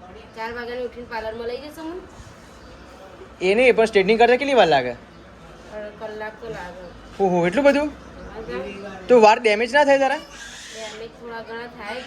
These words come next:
Speaker 1: ને.
Speaker 2: જો નહીં કહેતો, વાર ડેમેજ થાય જ એટલું બધું કરાવું તો. કેમ કે પેલા મશીનથી હીટ મારે ને હવા.
Speaker 1: હા.
Speaker 2: હા, હીટ ડેમેજ તો થવાના તારા વાર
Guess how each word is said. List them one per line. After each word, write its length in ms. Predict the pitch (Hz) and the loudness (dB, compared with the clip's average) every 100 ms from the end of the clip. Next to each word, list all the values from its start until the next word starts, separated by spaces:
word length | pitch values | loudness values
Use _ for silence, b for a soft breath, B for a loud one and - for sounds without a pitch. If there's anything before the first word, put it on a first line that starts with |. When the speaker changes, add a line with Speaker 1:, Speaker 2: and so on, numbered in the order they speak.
| 180 | -14
Speaker 1:
ને. 60 | 143 | -4
Speaker 2:
જો 80 | 156 | 0
નહીં 120 | 202 | 4
કહેતો, 180 | 240 233 | 6 8
વાર 180 | 190 208 | 8 6
ડેમેજ 320 | 214 220 - | 4 0 2
થાય 300 | 185 208 196 | 4 6 4
જ 20 | |
એટલું 200 | 180 185 | 0 -4
બધું 140 | 180 | -4
કરાવું 300 | 175 160 147 | -2 -2 -2
તો. 140 | 139 123 - _ - - - | -6 -14 -18 _ -20 -12 -4
કેમ 120 | 202 | 0
કે 80 | 220 | 4
પેલા 100 | 226 | 4
મશીનથી 340 | 208 226 220 | 4 2 0
હીટ 180 | 220 240 | 2 4
મારે 220 | 247 285 | 4 4
ને 80 | 226 | 4
હવા. 180 | 165 143 | 2 0
Speaker 1:
હા. 500 | 240 269 269 240 208 175 143 | -4 -12 -12 -12 -14 -16 -12
Speaker 2:
હા, 440 | 165 185 180 147 131 120 123 139 | -6 -4 -4 -6 -8 -12 -12 -8
હીટ 200 | 156 156 | -8 -4
ડેમેજ 300 | 160 175 190 | -4 -4 -4
તો 80 | 202 | 0
થવાના 280 | 190 190 | 2 2
તારા 200 | 175 151 | 0 0
વાર 220 | 135 123 | 0 -4